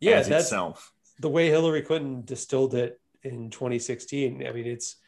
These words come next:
Speaker 1: uh, it's so similar to how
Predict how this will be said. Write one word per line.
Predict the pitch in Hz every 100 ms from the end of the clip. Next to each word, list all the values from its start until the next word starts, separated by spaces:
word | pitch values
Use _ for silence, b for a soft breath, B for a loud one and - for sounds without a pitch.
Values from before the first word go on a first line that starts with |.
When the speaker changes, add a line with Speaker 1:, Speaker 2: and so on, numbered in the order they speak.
| _ _ _ _
Speaker 1:
uh, | - 113 107 -
it's | -
so | 156 147
similar | 147 143 139 127
to | 123 131
how | 117 120 120 120 120